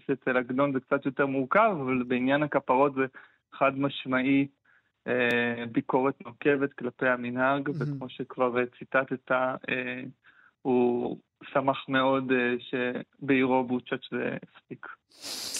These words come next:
Speaker 2: זה מפתיע ששני הענקים האלה היו צמחונים, או לפחות שיחקו עם הצמחונות?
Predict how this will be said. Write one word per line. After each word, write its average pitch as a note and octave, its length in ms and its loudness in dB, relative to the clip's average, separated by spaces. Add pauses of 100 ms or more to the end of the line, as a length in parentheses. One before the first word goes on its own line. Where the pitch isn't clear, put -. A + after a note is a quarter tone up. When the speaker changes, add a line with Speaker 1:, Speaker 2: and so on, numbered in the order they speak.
(720)
Speaker 2:
זה G3+ 320 2
מפתיע C#4+ 500 0
ששני C4+ 340 0
הענקים C4+ 640 0
האלה C4 380 0
היו B3 260 -2
צמחונים, B3 840 0
או G#3+ 120 0
לפחות G#3+ 420 -2
שיחקו B3 500 0
עם B3+ 140 2
הצמחונות? B3+ 800 0